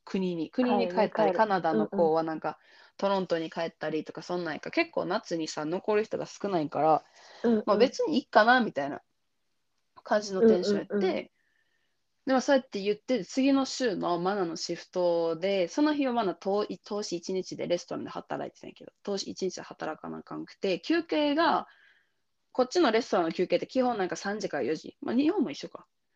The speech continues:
Speaker 1: なんか三時、
Speaker 2: うんうんうん。
Speaker 1: 四時ぐらいで、休憩がその日一時間やって、まあ、近くにモールがあったからさ、
Speaker 2: うん。
Speaker 1: その休憩中にモールに行ってる間に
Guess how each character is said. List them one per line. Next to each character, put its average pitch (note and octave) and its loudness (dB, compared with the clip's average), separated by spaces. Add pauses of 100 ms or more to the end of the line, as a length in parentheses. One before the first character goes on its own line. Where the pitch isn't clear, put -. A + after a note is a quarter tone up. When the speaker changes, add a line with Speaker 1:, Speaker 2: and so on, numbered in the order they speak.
(180)
Speaker 1:
な G#3+ -2
ん - -4
か C4 0
三 A#3 4
時、 G#3 -2
Speaker 2:
う - -
ん - -
う - -
ん - -2
う G#3 -2
ん。 - 0
Speaker 1:
四 A3 0
時 G3+ -2
ぐ G3+ -2
ら E3+ -2
い D#3 -4
で、 F3+ -2
休 C#4+ -2
憩 C#4 -6
が C4 0
そ C4 -4
の A#3+ -4
日 G#3 -6
一 A3 -6
時 G#3 -4
間 D3+ -10
や - -14
っ - -20 (120)
て、 F3 0 (200)
ま G#3 -6
あ、 G3 -6
近 - -2
く A#3 4
に E3 0
モ F#3 -2
ー - 0
ル G3 -4
が E3 -4
あ C#3+ -6
っ - -12
た D#3+ -6
か D3 -8
ら C#3+ -10
さ、 C#3+ -6
Speaker 2:
う - -8
ん。 - -10
Speaker 1:
そ - -10
の D#3+ -8
休 G#3+ -2
憩 G3+ -4
中 F#3+ -8
に F3+ -2
モ F#3+ -2
ー F#3+ -4
ル F#3+ -2
に A3 -2 (1400)
行 B3 6
っ - -20 (200)
て B3 6
る - 2
間 D4+ 4
に D#4+ 4